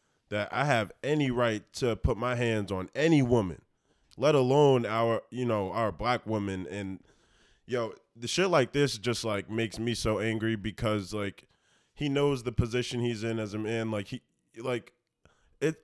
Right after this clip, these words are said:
I can't believe that you would, you would allow yourself to, to put your, a woman that you're supposed to be caring for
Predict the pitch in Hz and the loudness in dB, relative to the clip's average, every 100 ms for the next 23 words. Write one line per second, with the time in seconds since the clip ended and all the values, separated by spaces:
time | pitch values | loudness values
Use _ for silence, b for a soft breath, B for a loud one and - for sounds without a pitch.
0 | - 127 135 - 165 127 117 139 135 107 | -6 -4 0 2 2 2 0 2 2 2
1 | 113 101 110 120 110 98 107 113 110 92 | 0 2 0 2 0 -2 -6 -4 -2 -4
2 | - 98 104 123 120 113 - 113 110 101 | -8 -8 -2 0 0 -2 -2 0 0 -4
3 | - _ _ _ _ _ - - 110 98 | -14 _ _ _ _ _ -10 -2 0 0
4 | 90 - _ - 117 92 135 131 - _ | -4 -8 _ -8 -2 2 2 0 -4 _
5 | _ _ 98 113 139 117 120 110 139 131 | _ _ -10 -6 -2 0 2 2 2 2
6 | 120 113 98 147 - 143 117 107 - 147 | 0 -4 -4 -6 -4 -8 -8 -12 -6 0
7 | 156 135 113 - 110 95 85 | 2 2 0 -2 -2 0 -4